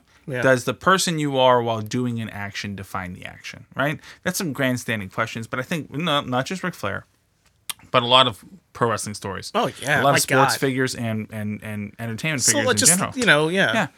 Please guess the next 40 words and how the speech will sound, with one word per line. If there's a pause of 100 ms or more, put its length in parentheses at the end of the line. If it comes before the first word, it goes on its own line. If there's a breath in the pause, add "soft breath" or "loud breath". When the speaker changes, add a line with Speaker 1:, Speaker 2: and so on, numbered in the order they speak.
(160 soft breath)
Speaker 2:
So,
I
Speaker 1:
Public
Speaker 2:
mean,
Speaker 1:
figures
Speaker 2:
you,
Speaker 1:
in
Speaker 2:
you
Speaker 1:
general.
Speaker 2:
really
gotta,
we
got,
I
think
we
could
have
a
nice
time
talking
about
putting
that
through
a
lens. (540 soft breath)
I
did
not
mean
to
dredge
all
that
up
by
making
a